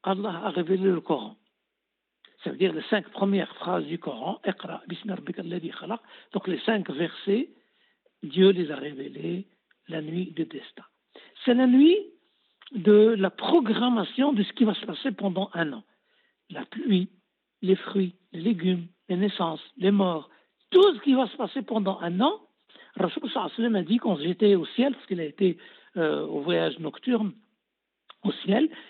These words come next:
il a entendu comme des dactylos. Donc ça veut dire que les anges reçoivent des ordres, et il y a des, des, des, des livrets, il y a des, des, des, des comptes qui sont comptés, qui sont, euh, inscrits.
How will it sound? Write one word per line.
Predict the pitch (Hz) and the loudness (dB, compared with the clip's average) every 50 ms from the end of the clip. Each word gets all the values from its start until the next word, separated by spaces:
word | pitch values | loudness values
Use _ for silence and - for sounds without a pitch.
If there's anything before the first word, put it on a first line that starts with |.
| _ _ | _ _
il | - 208 | 4 4
a | 214 233 | 4 4
entendu | 277 214 - 233 214 196 233 247 | 2 -4 -6 -6 -2 0 -2 -2
comme | - 254 220 | 0 -2 0
des | 185 190 | 0 2
dactylos. | 185 196 180 - - - 220 185 160 139 - - _ _ _ _ _ _ _ _ _ _ _ _ _ | 2 0 -2 -2 -4 -2 -2 0 0 -2 -4 -8 _ _ _ _ _ _ _ _ _ _ _ _ _
Donc | 254 247 - | 0 0 0
ça | - - 226 | 0 -2 0
veut | 190 170 165 | 0 0 0
dire | 165 214 233 - | 0 0 0 0
que | - 208 | 0 2
les | 190 185 160 143 | 2 2 2 0
anges | 175 185 190 175 139 | -2 -2 -2 -4 -4
reçoivent | - 190 202 196 - 208 190 165 | 2 2 2 2 2 -2 -4 -2
des | 147 156 165 - - | -2 -4 -6 -2 -2
ordres, | 190 220 220 185 - - _ _ _ _ _ _ - | -2 -2 -2 -6 -8 -16 _ _ _ _ _ _ -2
et | 185 | 4
il | 196 | 4
y | 202 | 4
a | 202 208 | 4 4
des, | 165 170 160 160 156 151 - | 2 2 0 0 0 -4 -6
des, | 139 127 151 147 139 | -6 -6 -6 -6 -6
des, | 139 - 151 143 139 143 - _ _ _ _ | -12 -12 -12 -12 -12 -16 -20 _ _ _ _
des | - 175 202 | 0 2 4
livrets, | 185 196 240 240 180 160 165 156 156 156 - - _ _ _ _ _ _ _ _ _ _ | 6 8 8 8 6 4 0 0 -2 -4 -6 -10 _ _ _ _ _ _ _ _ _ _
il | 233 190 | -2 0
y | 226 | 0
a | 269 247 | 0 2
des, | 175 208 208 208 | 0 0 0 0
des, | 196 160 185 185 180 170 | 0 0 0 0 0 -2
des, | 151 165 170 160 | -2 -4 -4 -2
des | 147 165 160 | -2 -6 -6
comptes | - - 226 226 220 220 214 | 0 4 6 6 6 4 2
qui | - - 185 - | -2 -6 -6 -6
sont | - 170 160 | -6 -12 -10
comptés, | - - 185 185 175 - 196 185 190 - - - _ _ - | -8 -6 -6 -6 -2 0 0 0 0 -2 -10 -20 _ _ -2
qui | 220 185 | -2 -2
sont, | - - 190 180 175 180 | 0 0 0 0 0 0
euh, | 170 160 156 160 - | -2 -4 -4 -6 -2
inscrits. | 170 185 196 - - - - - 185 190 - | 0 0 0 0 -4 -14 -8 -6 -4 -4 -6